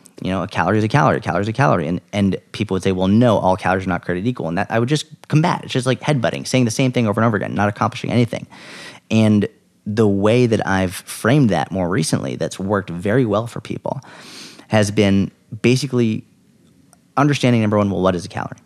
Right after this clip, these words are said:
It's a unit of measurement. That's all it is. It just measures how much energy is in a food. And so the way from there, I'm like, "Okay, so cool." A mile is also a unit of measurement. It measures how long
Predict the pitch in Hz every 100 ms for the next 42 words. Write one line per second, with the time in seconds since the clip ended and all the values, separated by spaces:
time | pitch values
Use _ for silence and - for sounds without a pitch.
0 | _ - - 92 92 87 76 - - -
1 | _ _ _ 90 87 90 87 - - 107
2 | 101 90 90 87 - 110 120 - 98 92
3 | 90 85 80 - - - - - - -
4 | - - 98 90 95 90 90 104 101 113
5 | 151 98 - - 110 139 - - - 107
6 | 110 143 - - - - 104 117 123 98
7 | 87 90 - 117 123 87 - 101 90 95
8 | 92 - 92 95 101 139 -